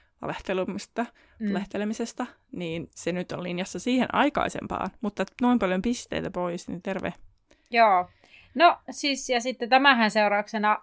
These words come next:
Speaker 2: seinille ilmestyy yli-inkvisiittori opetusasetus numero kaksikymmentäseitsemän. Oppilas, jolla on saivartelija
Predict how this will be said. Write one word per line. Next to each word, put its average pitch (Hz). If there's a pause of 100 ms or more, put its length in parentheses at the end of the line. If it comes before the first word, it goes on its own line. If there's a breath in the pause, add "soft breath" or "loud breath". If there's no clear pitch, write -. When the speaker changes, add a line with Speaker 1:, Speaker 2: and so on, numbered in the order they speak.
(140)
Speaker 2:
seinille 202
ilmestyy 294
yli-inkvisiittori 240
opetusasetus 208
numero 185
kaksikymmentäseitsemän. 233 (160)
Oppilas, 202
jolla 285
on 277
saivartelija 233